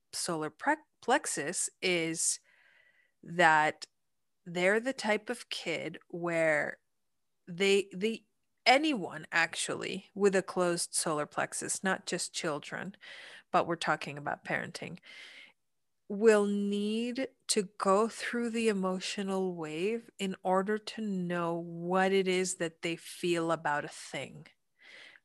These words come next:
a decision, an event, a person. So the question is always,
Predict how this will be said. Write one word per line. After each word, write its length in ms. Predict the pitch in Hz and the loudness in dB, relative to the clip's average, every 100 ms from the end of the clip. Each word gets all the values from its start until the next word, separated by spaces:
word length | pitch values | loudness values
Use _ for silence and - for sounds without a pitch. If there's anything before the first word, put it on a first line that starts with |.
| - | 0
a 140 | 175 | 2
decision, 1040 | 165 170 - - 170 165 170 165 160 160 160 _ _ | 2 -2 -2 0 2 0 -2 -4 -4 -6 -10 _ _
an 120 | 165 170 | -6 -4
event, 880 | 156 160 156 151 147 147 147 - - | -6 -4 -2 -2 -4 -10 -10 -10 -10
a 80 | - | -12
person. 800 | - - - - - - - 180 _ _ - - - - - | -12 -8 -6 -4 -6 -6 -10 -14 _ _ -20 -20 -20 -20 -12
So 840 | - - - 185 170 160 151 - _ _ _ _ _ _ _ _ - | -6 -4 0 2 2 2 0 -6 _ _ _ _ _ _ _ _ -2
the 100 | 196 | 0
question 480 | - 240 - 339 294 | 6 6 6 0 2
is 140 | 254 | 4
always, 440 | 214 196 190 190 | 4 6 6 4